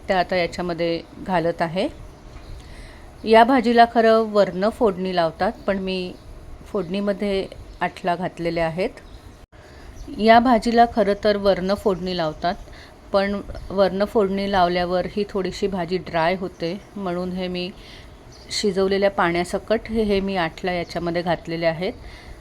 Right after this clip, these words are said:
जेणेकरून ती, त्याचा ड्रायनेस थोडा कमी होईल. तर आता याच्यामध्ये मी चवीनुसार मीठ घातलेलं आहे आणि एक चमचा लाल तिखट घालून हे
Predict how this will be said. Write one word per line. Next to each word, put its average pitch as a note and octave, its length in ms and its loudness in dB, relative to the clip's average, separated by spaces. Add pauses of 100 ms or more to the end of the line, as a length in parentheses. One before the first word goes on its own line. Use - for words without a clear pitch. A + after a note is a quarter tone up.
(180)
जेणेकरून F#3+ 560 0
ती, G#3+ 380 -2 (220)
त्याचा G3+ 220 2
ड्रायनेस F#3 720 2
थोडा F3+ 200 0
कमी F3+ 300 -4
होईल. F#3 320 -2
तर A#3+ 40 2
आता G#3 160 2
याच्यामध्ये G#3 500 0
मी G#3 380 -4 (160)
चवीनुसार F#3+ 560 -2
मीठ F#3+ 240 -2
घातलेलं F#3+ 460 -4
आहे F3 280 -2 (420)
आणि F3+ 280 -2
एक F#3+ 180 -2
चमचा F#3 640 0 (140)
लाल F3 360 0 (100)
तिखट F#3 260 -6
घालून F3+ 320 -4
हे F3+ 120 -2